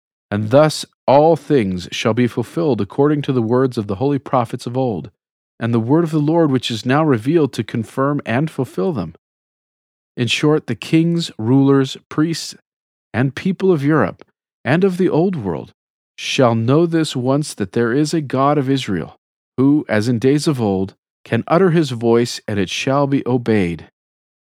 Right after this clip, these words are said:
The courts of Rome, London, Paris, Constantinople, Petersburg, and all others will then have to yield the point and do homage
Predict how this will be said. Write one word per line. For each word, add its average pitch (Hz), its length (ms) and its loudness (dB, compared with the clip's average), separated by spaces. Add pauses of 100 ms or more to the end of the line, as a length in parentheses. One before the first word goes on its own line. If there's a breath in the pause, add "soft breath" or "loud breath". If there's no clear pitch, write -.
(600)
The 120 80 2
courts 160 320 0
of 120 180 0
Rome, 131 540 2 (240)
London, 117 640 0 (160)
Paris, 160 560 0 (160)
Constantinople, 151 1080 -2 (300)
Petersburg, 104 640 2
and 101 100 2
all 160 220 4
others 107 400 0 (240)
will 113 120 2
then 143 200 4
have 151 240 2
to 139 100 -2
yield 147 480 2
the 160 80 -4
point 98 420 -2 (340)
and 101 100 -6
do 131 180 2
homage 127 540 -2